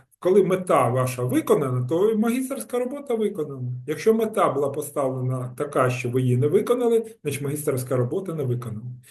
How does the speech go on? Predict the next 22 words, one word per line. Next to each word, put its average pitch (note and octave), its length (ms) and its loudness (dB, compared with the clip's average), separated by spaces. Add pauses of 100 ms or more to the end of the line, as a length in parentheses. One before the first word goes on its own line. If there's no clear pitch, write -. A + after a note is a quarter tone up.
(140)
Чи - 180 4
можна B3+ 380 6
зараз D3+ 320 6
змінити C#3 420 0
мету? B2+ 340 0
Можна. D#3 680 0 (300)
Тобто D3+ 180 -4
можна, A3 380 0
в - 300 -8
залежності D#3 600 2
від C#3 180 -8
результатів, C#3 800 -2 (140)
якщо F3 300 2
виходить C#3+ 500 -2
в D3 160 -4
магістерській C#3 540 -6
роботі, A3 580 -4
змінити E3 520 -2
мету. E3 320 -8 (1800)
Шлях B3+ 560 2
до E3 140 4
мети — B2 460 -2